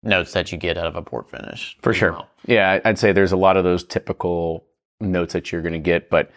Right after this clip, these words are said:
Speaker 2: uh, it is gonna be a little bit more that wine forward-esque kinda, kinda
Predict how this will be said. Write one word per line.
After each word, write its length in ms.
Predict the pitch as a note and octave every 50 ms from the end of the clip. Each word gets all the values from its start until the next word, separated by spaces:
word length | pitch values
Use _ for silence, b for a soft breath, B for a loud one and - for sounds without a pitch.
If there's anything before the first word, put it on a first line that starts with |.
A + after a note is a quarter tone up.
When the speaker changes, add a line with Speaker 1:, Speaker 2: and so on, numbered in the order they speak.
| b b b b b
Speaker 2:
uh, 320 | - F2+ E2+ E2 E2 E2+ - -
it 160 | - G#2 G2 F2+
is 260 | G2+ G2+ F2+ E2 - _ _ -
gonna 140 | G#2 F#2
be 200 | F2 F#2+ F2+ F2+
a 80 | F2+ F2+
little 140 | G#2 A2 G2+
bit 100 | A2+ A2
more 200 | A2 A2 A2 G#2+
that 200 | G#2+ E2+ C#2 G#2
wine 360 | G#2 G#2 G2+ G2 G2+ G2+ G#2
forward-esque 880 | - - - G2+ F#2+ F#2+ G2 G2 G2 - - F#2+ F#2+ - - - - _ _ -
kinda, 420 | - G2+ F#2 F2+ F2+ F#2 F#2 F#2+ _ _
kinda 280 | - - F#2+ F2 E2+ D#2+